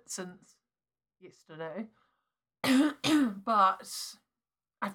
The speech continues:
feel like it would be met with constant sort of thought in the back of your head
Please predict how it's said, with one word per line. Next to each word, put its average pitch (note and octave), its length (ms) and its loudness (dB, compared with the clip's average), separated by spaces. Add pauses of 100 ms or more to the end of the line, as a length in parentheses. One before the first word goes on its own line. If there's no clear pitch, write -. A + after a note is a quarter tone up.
feel B3 480 0
like G#3+ 340 -2 (100)
it G3+ 200 -10
would G3 240 -6
be F#3+ 280 -18 (100)
met F#3+ 220 -14 (160)
with F#3 360 -20
constant F#3 680 -10
sort F3+ 120 -16
of D3+ 80 -20 (480)
thought F#3 300 -6
in F3+ 80 -16
the F3+ 80 -10
back F3 240 -8
of F3 80 -16
your E3+ 120 -8
head E3+ 260 -10